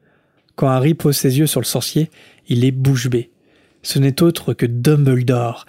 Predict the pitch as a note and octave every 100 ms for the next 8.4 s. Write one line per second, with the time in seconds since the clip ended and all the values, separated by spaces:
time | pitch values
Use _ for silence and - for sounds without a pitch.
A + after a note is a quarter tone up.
0 | - - B2+ B2+ - E3 D3 C3+ D3 C3
1 | A#2+ A#2+ B2 _ _ _ _ _ _ _
2 | - E3 D3+ B2+ A#2+ E3 F3 - B2 A#2+
3 | B2 B2+ E3 B2+ B2 C#3 B2 D#3+ F#3 -
4 | C#3 C#3+ D3+ B2+ D#3 G#3+ C3 C3 D3 G3+
5 | C#3 F3+ - C3 - D#3 - F3+ - -
6 | - - B2+ - C3 E3+ D3 B2 C#3 D#3+
7 | - B2 - E3 - - C3+ B2+ D#3 -
8 | B2 A#2+ B2+